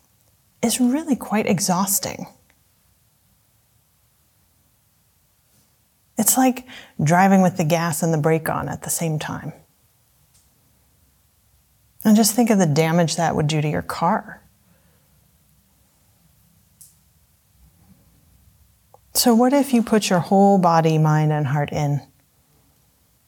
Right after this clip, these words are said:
What if you let yourself be absorbed into the container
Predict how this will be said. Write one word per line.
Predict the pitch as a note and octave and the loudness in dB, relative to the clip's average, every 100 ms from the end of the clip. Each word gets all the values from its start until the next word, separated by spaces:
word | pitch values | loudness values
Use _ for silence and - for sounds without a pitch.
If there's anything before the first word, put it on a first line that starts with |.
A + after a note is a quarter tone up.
| _ _ _ _ _ | _ _ _ _ _
What | - G3 | 2 6
if | G3+ G3 | 6 4
you | G3 F3 F3 - - | 2 0 -2 -10 -2
let | F3+ G3 G#3 | 2 4 4
yourself | G3 F#3+ F#3+ E3+ | 2 2 2 0
be | - F3+ | 2 2
absorbed | E3 D#3+ F3 F3 D#3+ | 2 2 2 4 4
into | E3+ D#3 D#3+ | 0 0 -2
the | D#3 | -4
container | - D3+ E3 D#3 D#3 D3+ | -4 -2 0 2 2 0